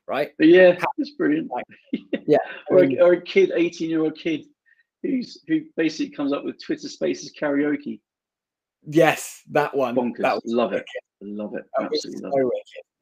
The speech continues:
Speaker 2: Yeah.
Speaker 1: Um,
Speaker 2: <laughs>
Speaker 1: that's, that's because what we do in content marketing is such a, like, a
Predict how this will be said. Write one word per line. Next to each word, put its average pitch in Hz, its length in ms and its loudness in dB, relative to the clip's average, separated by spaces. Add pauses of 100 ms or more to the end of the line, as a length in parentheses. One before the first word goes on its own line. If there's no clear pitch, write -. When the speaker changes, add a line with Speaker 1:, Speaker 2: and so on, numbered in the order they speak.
(420)
Speaker 2:
Yeah. 135 60 -4
Speaker 1:
Um, 139 320 -4 (260)
Speaker 2:
<laughs> - 320 -10
Speaker 1:
that's, - 380 -4 (160)
that's 220 500 -4 (480)
because 226 460 0
what 180 280 0
we 175 100 -2
do 160 160 -2
in 147 140 -2
content 135 320 -8
marketing 123 320 -6
is 131 100 -8
such - 240 -6
a, 208 40 -10
like, 170 280 -6 (100)
a 139 260 -4